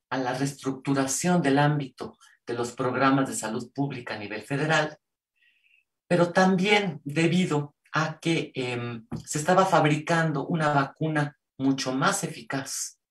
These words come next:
justamente la que está en pantalla, una vacuna que se fabricaba en el Instituto de Higiene y cuya fabricación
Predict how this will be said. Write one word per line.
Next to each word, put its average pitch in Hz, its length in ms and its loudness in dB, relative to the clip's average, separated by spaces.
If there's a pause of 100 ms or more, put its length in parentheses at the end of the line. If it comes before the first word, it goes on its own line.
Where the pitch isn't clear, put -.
justamente 113 540 -10
la 98 120 -8
que - 60 -18
está - 160 -10
en 113 100 -4
pantalla, 147 600 2 (880)
una 170 220 4
vacuna 165 680 4 (100)
que 131 120 -14
se 139 120 -14
fabricaba 135 720 0
en 123 220 -4
el 117 280 -6
Instituto 135 680 -2
de 151 140 2
Higiene 151 600 -2 (420)
y 147 160 -10
cuya 202 300 0
fabricación 160 1160 -2